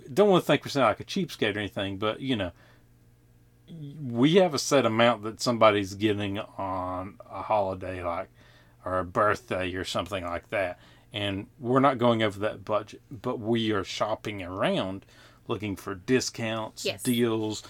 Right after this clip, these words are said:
Speaker 1: We're always looking for the best deal.
Speaker 2: Yeah, so it's not that, you know, we put a lot of thought into the gifts we give people.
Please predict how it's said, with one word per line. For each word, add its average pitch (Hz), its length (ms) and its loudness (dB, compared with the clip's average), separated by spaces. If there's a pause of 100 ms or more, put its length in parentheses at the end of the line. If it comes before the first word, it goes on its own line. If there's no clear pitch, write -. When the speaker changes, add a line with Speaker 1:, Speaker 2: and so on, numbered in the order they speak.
(220)
Speaker 1:
We're 135 340 0
always 131 340 8
looking 113 240 0
for 110 160 -8
the 101 100 -4
best 107 640 -4
deal. 113 400 -8 (240)
Speaker 2:
Yeah, 208 360 -4
so 226 320 0 (300)
it's 269 180 -2
not 339 260 4
that, 277 300 0
you 240 120 -6
know, 226 460 -2 (480)
we 277 200 -2
put 359 200 4
a 330 80 6
lot 233 200 0
of 226 100 -4
thought 202 220 0
into 208 200 -8
the 190 100 -10
gifts - 340 -10
we 196 80 -4
give 185 200 -10
people. - 420 -8